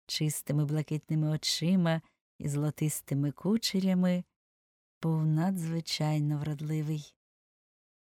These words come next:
Його обличчя чимось таким одразу викликало довіру.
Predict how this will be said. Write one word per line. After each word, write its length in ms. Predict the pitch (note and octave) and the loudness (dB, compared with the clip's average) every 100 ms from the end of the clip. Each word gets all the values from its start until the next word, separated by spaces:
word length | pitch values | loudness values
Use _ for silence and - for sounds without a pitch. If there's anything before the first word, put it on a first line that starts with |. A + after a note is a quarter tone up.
| _ - | _ -2
Його 260 | D#3 C#3+ | 0 2
обличчя 800 | D3+ C#3+ D#3 E3 - - D#3 D3 - _ _ _ _ _ _ - | 2 0 0 0 0 0 0 -2 -6 _ _ _ _ _ _ -6
чимось 480 | - D#3 D3+ D3 - _ | 0 2 2 0 -6 _
таким 340 | D#3 - D#3+ | -6 -2 2
одразу 580 | D#3+ D3 D#3+ E3+ D#3 D3+ | 2 2 2 2 2 0
викликало 640 | D3+ D3 D3+ - D#3 D3+ D3+ | -2 -2 -4 -2 -2 0 0
довіру. 640 | D#3 D3+ D3+ D3+ - | 0 0 0 -2 -4